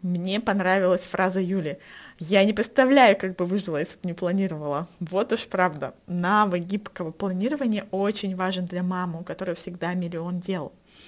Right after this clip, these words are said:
Третье. Главный лайфхак: позволять себе лениться и выделять время на свои интересы. Казалось бы, сколько раз об этом говорим.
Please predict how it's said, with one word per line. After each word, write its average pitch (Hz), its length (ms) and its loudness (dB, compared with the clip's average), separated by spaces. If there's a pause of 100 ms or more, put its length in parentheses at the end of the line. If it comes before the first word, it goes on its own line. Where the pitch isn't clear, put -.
(520)
Третье. 185 520 0 (840)
Главный 202 460 4
лайфхак: 170 540 0 (340)
позволять 220 500 4
себе 214 220 2
лениться 208 600 0 (160)
и 202 200 -2
выделять 208 500 -2
время 208 400 0
на 185 100 -6
свои 175 320 -4
интересы. 165 600 -6 (420)
Казалось 190 440 4
бы, 170 120 -4
сколько 226 520 -2
раз 202 240 0
об 185 100 -2
этом 165 240 -6
говорим. - 440 -8